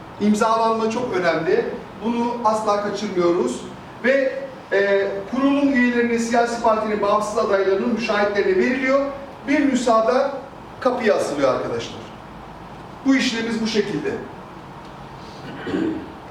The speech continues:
Oy pusulaları, zarflar, sayım döküm cetvelleri, sandık sonuç tutanağı, tüm evraklar paketlenir, mühürlenir.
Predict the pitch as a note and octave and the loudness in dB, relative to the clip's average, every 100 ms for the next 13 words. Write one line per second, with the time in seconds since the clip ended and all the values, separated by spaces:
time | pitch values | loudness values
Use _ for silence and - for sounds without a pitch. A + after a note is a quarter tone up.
0 | - - - - - - - - - C4+ | -16 -16 -16 -16 -16 -18 -16 -16 0 2
1 | D#4 - C4+ B3 B3 A#3 A#3+ A#3+ A#3+ A#3 | 2 0 0 2 4 2 2 2 2 2
2 | A#3 A#3+ - G#3+ G#3+ A3+ A#3 G#3+ G3 G3 | 2 2 0 0 0 -2 -2 0 0 2
3 | F#3+ F3+ F3+ E3+ G#3 - G3 G3+ G#3 A3 | 2 2 2 0 0 2 2 2 -2 -2
4 | G3 G3+ F#3+ F3+ F3 C4+ C4 A#3+ G#3 G3 | -4 -2 0 2 2 0 0 2 4 4
5 | F3+ F3 E3+ G#3+ A3+ B3 A#3+ A#3 B3+ A3+ | 4 0 2 0 0 0 -2 -2 -2 -2
6 | G#3+ G#3+ G#3 F#3+ | -2 0 2 0